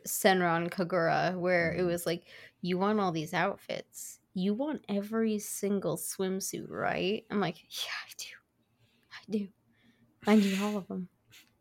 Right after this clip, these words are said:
Speaker 1: And then I have, like, four themes for my P S four from them. Like, <sighs> God, I'm such a suck-, I'm a sucker.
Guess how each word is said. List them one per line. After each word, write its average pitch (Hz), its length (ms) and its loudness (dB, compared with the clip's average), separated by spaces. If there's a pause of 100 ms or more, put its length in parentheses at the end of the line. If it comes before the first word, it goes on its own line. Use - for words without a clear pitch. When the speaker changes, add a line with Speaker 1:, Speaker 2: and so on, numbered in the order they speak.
(420)
Speaker 1:
And 196 100 2
then 190 80 4
I 190 60 6
have, 196 160 6
like, 180 220 4 (420)
four 240 340 12
themes 220 640 2
for 196 140 -2
my 190 160 4
P 202 200 0
S 185 220 2
four 180 640 4
from 185 240 2
them. 170 460 0
Like, 139 380 -4
<sighs> - 320 -12
God, - 120 -12
I'm 143 160 -2
such - 240 -6
a - 40 -4
suck-, - 220 -6 (140)
I'm 226 220 8
a - 20 4
sucker. 160 460 -2